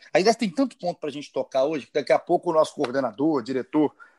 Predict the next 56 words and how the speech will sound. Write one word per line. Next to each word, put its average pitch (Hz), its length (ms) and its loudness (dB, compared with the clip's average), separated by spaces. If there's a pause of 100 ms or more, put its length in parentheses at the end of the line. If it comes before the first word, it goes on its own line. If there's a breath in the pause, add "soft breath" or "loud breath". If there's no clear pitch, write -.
(140 soft breath)
Maurício 143 320 2
Mota, 147 200 2
vai 180 120 2
cantar 190 420 0
no 190 60 -8
meu 185 100 2
ouvido 160 220 -4
que 202 80 -12
o 190 100 -4
episódio 185 280 -4
vai 165 80 -6
ter 208 80 -6
que 220 60 -6
acabar 208 320 -2
em 208 40 -4
algum 202 220 -10
momento. 190 560 -8 (500 soft breath)
Mas 202 360 4
o 269 160 2
Gustavo 196 440 2
Henrique, 165 560 -8
a 147 60 6
opção 226 560 -2
pelo 143 260 -10
Gustavo 127 380 -2
Henrique, 139 500 -6 (400)
é, 185 300 6
é, 240 200 0
é 240 100 4
um, 294 200 -4
é 202 60 -4
um 240 120 -4
capítulo 277 520 -2
à 311 60 4
parte, - 480 0
né, 151 120 -6
desse 147 180 -16
jogo 143 160 -10
contra 151 260 -10
o 127 40 -4
Racing. 151 400 2 (500 loud breath)
Sabe 311 160 2
o - 40 -16
que 302 100 -2
que 247 40 0
acontece? 156 540 -4 (180)
Eu 180 120 -4
tava, 240 220 2 (100)
eu 165 80 0
tava 190 460 0
conversando 135 420 -8
durante 135 280 -6
o - 20 -16
jogo, 135 240 -6
a 127 40 -8
gente, 135 340 -4